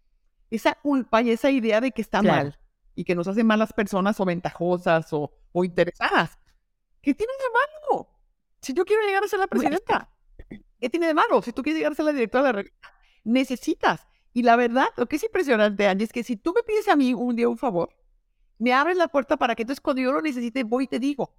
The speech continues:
Speaker 1: "Oye, Angie, vi que", pero puede ser cosas tan sencillas como, "Vi cómo te arreglas muy bien para, por la, los tonos que tiene que tener uno en, eh, frente a la tele o frente a, frente a la radio. ¿Me puedes ayudar un poco?". Y entonces igual me dice, "Marisa, no te pongas tal color,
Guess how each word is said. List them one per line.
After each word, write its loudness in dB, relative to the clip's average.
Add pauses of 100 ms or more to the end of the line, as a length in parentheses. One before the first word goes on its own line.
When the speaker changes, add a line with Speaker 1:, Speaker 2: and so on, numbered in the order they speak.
Speaker 1:
"Oye, 0
Angie, 0 (280)
vi -6
que", -8
pero 2
puede -2
ser -4
cosas -4
tan 2
sencillas -2
como, 0
"Vi -2
cómo -2
te 2
arreglas 2
muy 0
bien 0
para, 2 (220)
por 0
la, 2
los -2
tonos 2
que -6
tiene 0
que -2
tener 2
uno 0
en, -2
eh, 0
frente 0
a 6
la 2
tele 0
o -4
frente 0
a, 0 (300)
frente 0
a 4
la 4
radio. 2 (280)
¿Me -2
puedes -2
ayudar 4
un -4
poco?". -2
Y 0
entonces -6
igual 0
me -2
dice, -14
"Marisa, 0
no 0
te -4
pongas -4
tal -2
color, 2